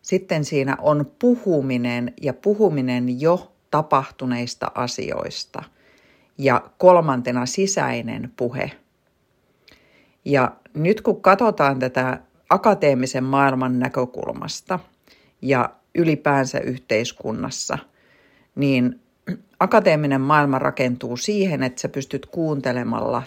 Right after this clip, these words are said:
tai sitten lukemalla, formaalitekstiä lukemalla, joka sekin on vasemmalla aivolohkolla, ottaa informaation vastaan.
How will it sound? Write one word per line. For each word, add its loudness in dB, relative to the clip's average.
tai 0
sitten 0
lukemalla, 0
formaalitekstiä -2
lukemalla, -2
joka -4
sekin -8
on -6
vasemmalla -4
aivolohkolla, -4
ottaa -6
informaation -8
vastaan. -14